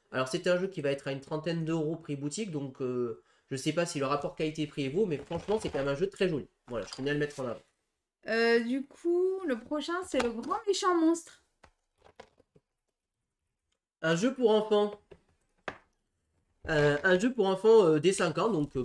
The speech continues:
Speaker 1: pour l'âge de notre fille, euh, qui a joué,
Speaker 2: Ou
Speaker 1: euh,
Speaker 2: de Yona.
Speaker 1: qui a pu commencer à y jouer, et, euh, ma foi, c'est, euh, je pense que c'est, c'est rigolo. Euh, alors, pour être honnête, vaut mieux qu'un adulte à côté, le, le petit va pas jouer enfant. Par contre, ce qui est rigolo dans ce jeu, c'est que ça va être un jeu, euh,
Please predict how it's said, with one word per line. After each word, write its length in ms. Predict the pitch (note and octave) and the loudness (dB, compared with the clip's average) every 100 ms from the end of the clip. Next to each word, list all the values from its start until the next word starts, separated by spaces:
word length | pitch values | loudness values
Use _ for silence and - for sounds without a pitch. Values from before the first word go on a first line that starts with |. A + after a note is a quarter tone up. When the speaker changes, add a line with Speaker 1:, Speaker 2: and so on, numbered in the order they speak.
| - | -6
Speaker 1:
pour 160 | C3 | -2
l'âge 200 | C3 D3+ | 0 0
de 80 | D3+ | -2
notre 200 | C#3 B2 | -4 -4
fille, 360 | - C#3+ F#3+ F3 | -6 -6 0 2
euh, 240 | B2 B2+ | 2 0
qui 340 | B2 - D3 C3+ | -4 -10 -2 0
a 100 | C3+ | 0
joué, 380 | C#3+ E3 F3 C4 | 0 4 4 4
Speaker 2:
Ou 100 | C4 | 4
Speaker 1:
euh, 20 | |
Speaker 2:
de 100 | B3+ | 4
Yona. 500 | B3 A3+ G3 F#3 A#3+ | 2 0 -4 -6 -4
Speaker 1:
qui 80 | C#3+ | -4
a 40 | |
pu 160 | C3+ F3+ | -4 -2
commencer 400 | F3+ E3 D#3+ - | 0 0 -2 -2
à 40 | |
y 240 | D3 C#3 B2+ | -2 -2 -2
jouer, 360 | C3+ D#3 E3+ - | 0 0 0 -2
et, 220 | C3 C3 | -2 0
euh, 160 | A#2 A2+ | 0 -2
ma 160 | B2+ | -4
foi, 320 | C3+ E3+ E3+ F3 | -4 -2 0 -2
c'est, 260 | - A#2+ | -2 -2
euh, 240 | A#2 G#2 G2 _ _ _ _ _ _ - | -2 -4 -8 _ _ _ _ _ _ -14
je 120 | C3+ | -8
pense 260 | D3+ G3 G3 | 0 0 0
que 80 | |
c'est, 360 | D#3 C#3+ C3+ C3 | -6 -4 -2 -4
c'est 140 | B2 | -4
rigolo. 480 | E3+ F#3 D3+ C3+ E3+ | -2 0 0 0 0
Euh, 80 | C3 | 0
alors, 360 | B2+ C3+ - - _ | 2 -2 -4 -16 _
pour 180 | - E3+ | -2 0
être 140 | F3+ G3+ | 0 0
honnête, 220 | G3+ G#3 | 0 0
vaut 80 | D#3 | -4
mieux 160 | F3 G#3+ | -2 -2
qu'un 220 | G3+ F3+ | -2 -2
adulte 260 | D#3+ F3 | -2 -4
à 80 | F3 | -4
côté, 300 | D3+ C3+ D#3+ | -4 -6 -4
le, 240 | D#3+ C3 B2 | -2 -2 -4
le 60 | |
petit 240 | A#2 - F3 | -6 -10 -6
va 100 | D3 | -4
pas 140 | - | -4
jouer 100 | D3 | -6
enfant. 200 | C#3 F#3 - - - | -6 -8 -12 -14 -4
Par 140 | D#3 | 0
contre, 120 | A3 A#3+ | 2 0
ce 40 | |
qui 80 | F#3+ | 0
est 40 | |
rigolo 320 | F#3+ G#3 F3+ | 0 2 2
dans 140 | A#3 G#3+ | 2 0
ce 160 | - | -4
jeu, 160 | D3+ G3 | -4 -2
c'est 240 | - - | -2 -6
que 80 | G#3+ | -6
ça 140 | - E3 | -4 -2
va 80 | |
être 180 | G#3 - | -2 -2
un 140 | D3+ D3 | -2 0
jeu, 280 | E3+ A#3 - | 2 2 2
euh, 340 | B2+ B2 A#2+ | -2 -2 -4